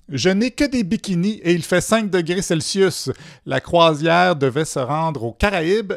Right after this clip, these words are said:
Les passagers se retrouvent au Canada. » C'est un texte de La Dépêche, un journal français. Euh, donc, euh, <laughs> un changement d'iti-, d'itinéraire dont les passagers n'ont été informés que vingt-quatre heures à, à l'avance.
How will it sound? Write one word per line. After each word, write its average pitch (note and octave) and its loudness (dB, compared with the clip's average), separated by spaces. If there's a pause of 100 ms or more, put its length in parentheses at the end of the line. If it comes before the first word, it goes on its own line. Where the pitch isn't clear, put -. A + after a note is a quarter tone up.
Les C#3 -4
passagers D#3 -4
se - -8
retrouvent D#3+ -4
au B2 -10 (120)
Canada. » D3 -2 (300)
C'est - -12
un A2+ -4
texte C3+ -10
de A#2 -4
La G#2+ -6
Dépêche, B2 -10
un G#2 -8
journal G#2+ -8
français. A2 -10 (460)
Euh, G#2+ -2
donc, A#2+ -6
euh, A#2+ -2 (260)
<laughs> - -12
un C#3 0
changement D#3+ -2
d'iti-, E3+ -8
d'itinéraire D#3+ -4
dont C3+ -6
les C3 -6
passagers C#3+ -4
n'ont C#3 -4
été D#3+ -8
informés C#3+ -6
que C3+ -8
vingt-quatre D3+ -4
heures D#3+ 0
à, C3 -2
à C3+ -4
l'avance. D#3 -2